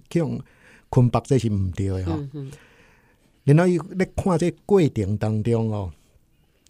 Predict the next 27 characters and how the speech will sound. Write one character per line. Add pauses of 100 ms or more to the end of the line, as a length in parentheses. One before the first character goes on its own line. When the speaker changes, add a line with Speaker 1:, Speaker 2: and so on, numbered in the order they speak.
(160)
Speaker 1:
伊
有
几
项
代
志，
我
感
觉
真
会
当
咱
来 (160)
甲
思
考
啦。 (640)
伊
嘛
咧
讲
讲， (720)
人
民
要
有